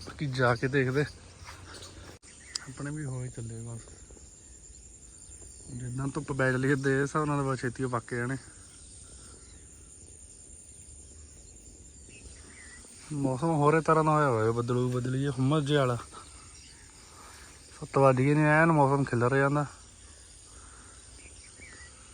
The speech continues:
ਚਲੋ ਚੱਲੀਏ ਫਿਰ ਹੁਣ ਆਪਾਂ ਘਰਾਂ। ਦੇਖ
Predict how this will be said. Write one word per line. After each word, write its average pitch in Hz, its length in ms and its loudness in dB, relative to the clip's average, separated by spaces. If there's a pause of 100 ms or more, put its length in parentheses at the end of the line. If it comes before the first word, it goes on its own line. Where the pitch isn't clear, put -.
(300)
ਚਲੋ 151 200 2 (220)
ਚੱਲੀਏ 139 280 -2
ਫਿਰ 139 80 -2
ਹੁਣ 135 120 0
ਆਪਾਂ 135 260 -2
ਘਰਾਂ। 139 240 0 (1040)
ਦੇਖ 127 180 -12